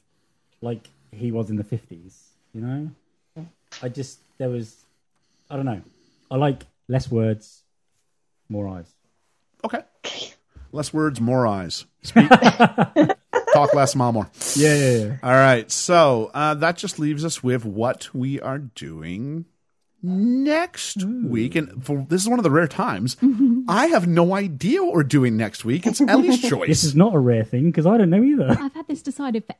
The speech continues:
Speaker 3: ages and I've had to keep it quiet. And it's like, "Oh, God, I want to tell someone." In fact, George, Georgia knows, to be fair.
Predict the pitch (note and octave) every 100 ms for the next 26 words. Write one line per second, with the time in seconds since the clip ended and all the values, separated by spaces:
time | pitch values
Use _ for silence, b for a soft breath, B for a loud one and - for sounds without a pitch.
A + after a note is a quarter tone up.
0 | D4 D4+ D4+ B3 F#3+ G3+ - - - A3+
1 | - - D4+ D#4+ C4 F3+ A3+ A#3 - -
2 | G#4 C5 C5 G#4+ C4 - G#4+ A4 E4 C#4
3 | G4 B4+ B4+ F4+ C4+ F#3 F3 F#3+ _ _
4 | _ _ - A#3+ A3 - - B3+ G#3+ -
5 | - A#3+ G3+ D#3+ E3+ - F3 - E3+